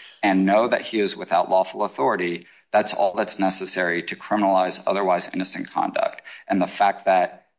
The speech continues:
the defendant knows the president is there, knows it's the White House, knows it's a, um, restricted in conjunction with an event designated as a special event of national significance is, uh,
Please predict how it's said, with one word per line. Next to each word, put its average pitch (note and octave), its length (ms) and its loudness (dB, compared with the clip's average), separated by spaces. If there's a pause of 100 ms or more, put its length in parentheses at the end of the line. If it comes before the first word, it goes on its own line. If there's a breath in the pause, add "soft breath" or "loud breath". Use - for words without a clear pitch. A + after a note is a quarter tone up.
the G2+ 80 0
defendant F#2+ 560 0
knows G2+ 460 0
the F#2+ 100 -6
president F#2+ 480 -2
is F2 160 -4
there, F2 500 0 (220 loud breath)
knows G2+ 420 2
it's G2+ 160 -10
the G2+ 100 -6
White F2 220 0
House, E2 480 -2 (300)
knows G2 720 0
it's G2 320 -2
a, E2 500 -4
um, D#2+ 460 0 (1600)
restricted A2 520 0
in G#2+ 140 0
conjunction G#2 520 0
with F#2+ 140 -2
an F#2+ 100 0
event F2+ 300 0
designated F2+ 640 -2
as - 160 -6
a F2+ 80 -6
special F2+ 420 -2
event E2+ 260 -2
of F2+ 120 -4
national E2+ 320 -2
significance A2 800 -2 (240 loud breath)
is, - 560 0
uh, F2 220 4